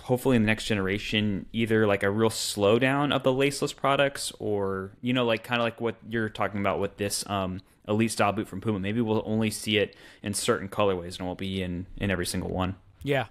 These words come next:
Speaker 2: that'd be smart. Um, but yeah, definitely curious to try the Puma, uh, Ultim-, or what is it? Ultra Series.
Speaker 1: <laughs> Yeah,
Speaker 2: Fuck.
Speaker 1: Ultra. We'll say the new, the newest Ultra.
Speaker 2: I can't, I can't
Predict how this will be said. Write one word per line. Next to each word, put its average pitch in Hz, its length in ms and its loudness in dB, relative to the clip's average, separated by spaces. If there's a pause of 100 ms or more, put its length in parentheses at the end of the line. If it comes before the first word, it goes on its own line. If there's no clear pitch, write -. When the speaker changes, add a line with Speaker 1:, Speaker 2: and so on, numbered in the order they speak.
Speaker 2:
that'd 170 160 4
be 190 80 -2
smart. 147 320 -6 (420)
Um, 170 280 2
but 185 240 2
yeah, 180 180 2
definitely 180 360 -6
curious 185 340 -6
to 165 40 -10
try 175 160 0
the 160 60 0
Puma, 151 400 2 (640)
uh, 123 360 4 (220)
Ultim-, 135 440 -4 (140)
or 123 180 -2
what 120 160 -2
is 123 120 -2
it? 143 140 -4
Ultra 131 280 4
Series. - 560 -4 (100)
Speaker 1:
<laughs> - 140 -16
Yeah, 151 180 6
Speaker 2:
Fuck. - 80 -6
Speaker 1:
Ultra. 131 260 -2
We'll 180 140 0
say 185 160 2
the 147 80 4
new, 139 140 4
the 139 100 0
newest 165 220 2
Ultra. 104 340 -4 (100)
Speaker 2:
I 139 60 -12
can't, 196 320 -2
I 143 80 -4
can't 185 320 -10